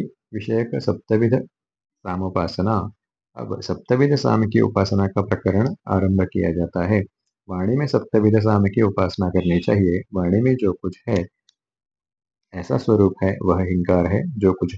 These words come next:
प्र ऐसा स्वरूप है, वह प्रस्ताव है, और जो कुछ आ ऐसा स्वरूप है, वह आदि है।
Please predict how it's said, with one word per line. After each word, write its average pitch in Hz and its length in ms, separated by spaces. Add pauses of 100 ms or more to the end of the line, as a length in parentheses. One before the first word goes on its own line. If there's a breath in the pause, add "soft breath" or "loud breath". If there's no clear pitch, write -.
(160)
प्र 120 280 (120)
ऐसा 117 420
स्वरूप 90 440
है, 127 260
वह 98 160
प्रस्ताव 92 560
है, 101 220 (180)
और 95 160
जो 117 180
कुछ 90 240 (140)
आ 107 240 (320)
ऐसा 90 260
स्वरूप 92 360 (120)
है, 160 100 (120)
वह 87 280
आदि 85 460
है। 104 120